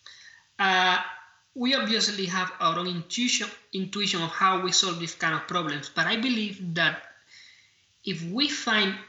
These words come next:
fully computational approach to discover the relationship between different visual tasks and what composition of tasks are better to solve certain kind of problems, this will be very useful because,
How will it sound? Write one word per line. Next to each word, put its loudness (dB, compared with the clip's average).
fully -2
computational -4
approach -2
to 2
discover 0
the -2
relationship -2
between -4
different -2
visual 0
tasks 2
and -4
what -2
composition -2
of -8
tasks 2
are 6
better 6
to -4
solve 0
certain 2
kind 4
of -6
problems, 2
this 2
will 0
be 0
very -2
useful -2
because, 0